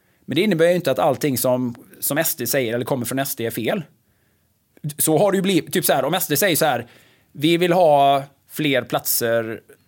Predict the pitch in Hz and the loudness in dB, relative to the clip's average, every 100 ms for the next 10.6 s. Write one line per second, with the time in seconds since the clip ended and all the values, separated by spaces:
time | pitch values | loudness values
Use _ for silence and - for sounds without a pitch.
0 | _ _ 139 147 151 151 135 147 165 143 | _ _ -2 0 2 2 2 2 0 0
1 | 143 135 123 135 117 120 127 113 98 123 | 0 0 0 -2 -2 -4 -2 -2 -2 -2
2 | 139 123 - 127 139 139 139 151 127 120 | -4 -8 -8 -2 0 2 2 2 2 2
3 | 120 120 117 - _ _ _ _ - - | 2 0 -2 -10 _ _ _ _ -20 -8
4 | 147 147 139 139 135 135 135 135 135 131 | -2 0 2 2 2 2 2 4 4 4
5 | 131 127 127 127 _ _ _ _ _ _ | 4 4 2 -2 _ _ _ _ _ _
6 | _ _ _ _ _ _ - 135 147 160 | _ _ _ _ _ _ -4 -2 2 2
7 | 135 139 151 - - 117 - 127 120 113 | 2 2 0 -2 -4 -4 -2 -2 0 2
8 | 107 104 120 127 127 127 120 117 107 120 | 0 0 -2 0 2 2 0 -2 -4 -6
9 | 123 _ - 147 165 175 131 131 131 117 | -10 _ -8 -2 2 2 2 0 0 -2
10 | 113 110 104 107 107 | -6 -6 -4 -4 -4